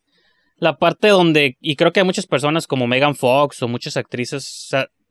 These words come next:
como la línea en común que tienen Paris Hilton, Taylor Swift, Megan Fox, esto,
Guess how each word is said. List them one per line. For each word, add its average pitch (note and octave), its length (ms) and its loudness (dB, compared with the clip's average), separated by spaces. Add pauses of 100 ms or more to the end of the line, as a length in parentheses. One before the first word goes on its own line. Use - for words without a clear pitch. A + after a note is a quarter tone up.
(420)
como D3+ 180 2
la D3 100 4
línea E3+ 320 4
en F#3+ 100 0
común D3 340 0
que D#3+ 100 -2
tienen C#3+ 300 -4
Paris C#3+ 260 -6
Hilton, B2 340 -8
Taylor B2+ 240 -6
Swift, A#2 380 -10
Megan A#2+ 300 -6
Fox, A#2 220 -8
esto, C3+ 260 -10